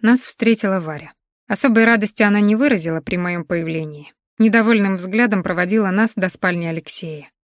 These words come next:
Я спиной чувствовала её колючесть и злость. Словно я занимала без спроса её законное место. Ничего, что она нагло заняла моё. «Тут, конечно, бардак».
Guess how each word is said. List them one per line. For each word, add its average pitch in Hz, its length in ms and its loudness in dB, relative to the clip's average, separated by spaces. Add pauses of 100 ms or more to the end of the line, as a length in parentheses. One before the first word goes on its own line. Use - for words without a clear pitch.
(320)
Я 220 160 0
спиной 240 380 4
чувствовала 220 420 -2
её 190 320 -2
колючесть 202 640 -2
и 190 40 -2
злость. 160 480 -10 (480)
Словно 220 360 2
я 202 180 2
занимала 202 460 2
без 180 160 -6
спроса 247 400 -2
её 180 260 -2
законное 190 560 -2
место. - 420 -8 (560)
Ничего, 294 380 0
что 190 220 -4
она 175 160 -4
нагло 180 400 0
заняла 180 340 -2
моё. 180 360 0 (720)
«Тут, 220 180 0
конечно, 220 440 2
бардак». 214 520 0